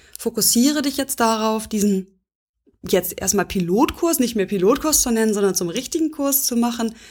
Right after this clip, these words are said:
ihn gar nicht so großartig zu optimieren, also nur da, wo eben du festgestellt hast, „Okay, hier muss ich wirklich nochmal ran, denn sonst geht wieder so viel Zeit und Momentum verloren“, und einen zweiten Launch zu starten.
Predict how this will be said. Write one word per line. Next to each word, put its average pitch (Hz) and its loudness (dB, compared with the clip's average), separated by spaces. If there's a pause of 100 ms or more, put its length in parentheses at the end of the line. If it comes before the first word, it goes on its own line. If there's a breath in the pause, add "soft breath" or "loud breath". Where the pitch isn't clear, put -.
(280 loud breath)
ihn 220 6
gar 190 2
nicht 247 2
so 214 -2
großartig 254 -2
zu - -2
optimieren, 254 4
also 208 -2
nur 208 2
da, 202 0
wo 196 0
eben 208 0
du 202 -4
festgestellt 214 -2
hast, 202 -2
„Okay, 202 -4
hier 190 0
muss 226 2
ich 190 -4
wirklich - -2
nochmal 190 -2
ran, 208 2 (300 loud breath)
denn 202 4
sonst 196 6
geht 202 4
wieder 208 2
so 196 -4
viel 202 -4
Zeit 208 -2
und 202 2
Momentum 196 2
verloren“, 226 -2 (380 loud breath)
und 294 0
einen 233 4
zweiten 214 0
Launch 202 4
zu - -8
starten. - -8